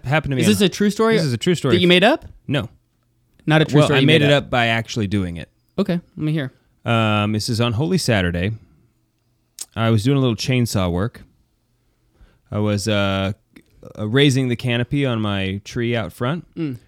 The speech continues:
Speaker 1: Um, 'cause, uh, you know, I'm
Speaker 2: I
Speaker 1: having,
Speaker 2: noticed that as I drove by.
Speaker 1: having some trouble with the grass right under the tree, so,
Speaker 2: Right.
Speaker 1: you know,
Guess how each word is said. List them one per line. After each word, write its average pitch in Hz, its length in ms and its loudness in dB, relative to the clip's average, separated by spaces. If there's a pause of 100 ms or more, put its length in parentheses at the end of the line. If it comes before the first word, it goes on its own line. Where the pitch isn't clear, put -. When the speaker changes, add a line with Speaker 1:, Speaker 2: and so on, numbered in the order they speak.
(180)
Speaker 1:
Um, 110 400 -2
'cause, 110 240 -4
uh, 101 140 -6
you 123 120 -6
know, 110 120 -2
I'm 95 120 -8
Speaker 2:
I 117 40 -10
Speaker 1:
having, 180 120 2
Speaker 2:
noticed 240 280 0
that 147 140 0
as 143 100 -2
I 151 80 -2
drove 151 220 -4
by. 185 140 2
Speaker 1:
having 147 140 2
some 131 140 -6
trouble 135 300 0
with 113 180 -4
the 127 80 -4
grass 113 540 -2
right 117 200 0
under 117 180 -2
the 110 80 -2
tree, 123 380 -2
so, 113 140 -6
Speaker 2:
Right. 107 140 0
Speaker 1:
you 110 60 -2
know, 101 140 -4